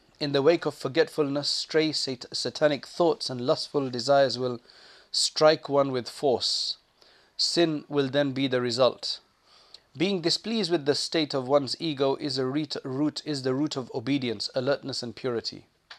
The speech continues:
That's why sitting in majalis where we're made to feel, um, weak, we're made to feel that we're not there yet, that's really helpful.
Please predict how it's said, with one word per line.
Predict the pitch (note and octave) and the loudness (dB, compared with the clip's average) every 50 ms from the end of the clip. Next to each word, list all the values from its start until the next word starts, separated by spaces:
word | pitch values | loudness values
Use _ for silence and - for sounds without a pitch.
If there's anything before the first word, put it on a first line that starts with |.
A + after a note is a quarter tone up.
| _ _ _ _ _ _ _ _ - - _ _ - | _ _ _ _ _ _ _ _ -20 -20 _ _ 0
That's | D#3 E3 - - | 0 0 2 4
why | F#3+ F3 E3+ D#3 - - C3 - - _ _ _ _ _ _ _ _ _ _ _ - | 6 6 6 4 0 -8 -16 -18 -20 _ _ _ _ _ _ _ _ _ _ _ -8
sitting | - - - E3+ - - E3 D#3+ | -4 -2 0 0 0 2 2 2
in | E3 D3+ | 2 2
majalis | C#3 C#3 B2+ C#3+ C#3+ D3 D3 C#3 C3+ - - | 2 2 4 8 10 10 10 8 6 0 0
where | C3+ C3 B2+ C3 B2+ B2+ A#2+ - - _ - | 0 2 4 4 4 4 2 0 -4 _ -14
we're | B2+ B2+ C3+ C#3 | -6 -4 -2 -2
made | C#3+ C#3+ C#3+ C3+ - | 0 -2 -4 -4 -6
to | - B2+ | -8 -8
feel, | - - - D3 C#3 C3+ C3 A#2+ A2+ G#2+ G#2+ _ _ _ _ _ _ _ _ _ _ _ _ _ _ - | -8 -6 -2 0 0 0 0 0 -2 -6 -10 _ _ _ _ _ _ _ _ _ _ _ _ _ _ -4
um, | - A#2+ A#2+ A#2 A2+ A2 G#2+ - - - - _ _ _ _ _ _ _ - | 0 0 0 0 0 -4 -8 -14 -18 -20 -20 _ _ _ _ _ _ _ -8
weak, | C3+ C#3+ D3 C3 - - - - - _ _ _ _ _ _ _ _ | -4 -4 -4 -4 -4 -12 -18 -18 -18 _ _ _ _ _ _ _ _
we're | - C3 C3 C3+ | -2 -2 0 2
made | C#3+ D3 C#3 - | 0 -2 -2 -2
to | C#3 B2 | -6 -6
feel | - - D3 C#3 C#3 C3+ C3 B2+ B2 - - _ _ _ _ _ _ _ | -4 -2 0 0 2 2 0 -2 -4 -8 -14 _ _ _ _ _ _ _
that | - B2 A#2+ - - _ _ _ - | 2 2 2 2 -2 _ _ _ -10
we're | B2+ B2+ C3+ C#3+ | -2 2 2 4
not | D3 C#3 B2 - _ _ | 4 4 0 0 _ _
there | - B2 B2 D3 D3 C#3+ | -8 2 4 6 6 6
yet, | B2 A2 G2 - - - - - - _ - | 6 4 0 0 -4 -6 -6 -8 -8 _ 0
that's | D3 D#3 C#3 - - - | 2 2 2 2 0 2
really | E3 D#3+ C#3+ C3+ | 2 2 2 2
helpful. | B2 C3+ C3 - - - G#2 - | -2 -4 -6 -6 -12 -14 -14 -16